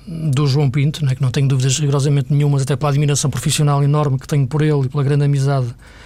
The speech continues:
eh, pessoal, que é um grande homem do futebol e, portanto, não tenho dúvidas nenhumas que aí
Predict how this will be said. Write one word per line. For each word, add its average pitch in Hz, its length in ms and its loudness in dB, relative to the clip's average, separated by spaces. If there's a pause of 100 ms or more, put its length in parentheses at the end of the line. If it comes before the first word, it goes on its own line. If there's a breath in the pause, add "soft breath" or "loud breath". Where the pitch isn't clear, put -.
(260 loud breath)
eh, 147 140 0
pessoal, 160 600 -2 (540 loud breath)
que - 140 -2
é 151 40 2
um 143 60 2
grande 151 200 0
homem 147 200 0
do 131 60 -4
futebol 165 440 0
e, 151 60 -2
portanto, 139 420 -2
não 135 120 2
tenho 139 260 0
dúvidas 139 340 0
nenhumas 147 320 0
que - 120 -4
aí 151 260 0